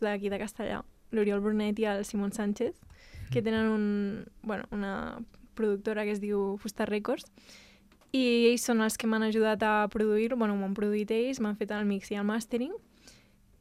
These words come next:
i, i això sí que és cert que hi ha dues cançons meves que estan en l'S-, l'Spotify, la de Truth Into Glitter i Us, que aquestes les vaig produir jo, però després ells em van... Bueno,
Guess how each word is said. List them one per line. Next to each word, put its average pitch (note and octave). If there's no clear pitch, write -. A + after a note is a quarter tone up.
i, A3+
i A3+
això A3
sí B3+
que D4+
és D4
cert B3+
que C#4+
hi A#3
ha A3
dues A#3
cançons A3
meves A3+
que A3
estan G#3+
en G#3+
l'S-, -
l'Spotify, A3
la G3+
de G3
Truth A3
Into G#3+
Glitter G3+
i G3
Us, -
que A3+
aquestes A3+
les A3
vaig A3
produir A3
jo, A#3
però A3+
després A3
ells A#3
em A3
van... G#3
Bueno, G#3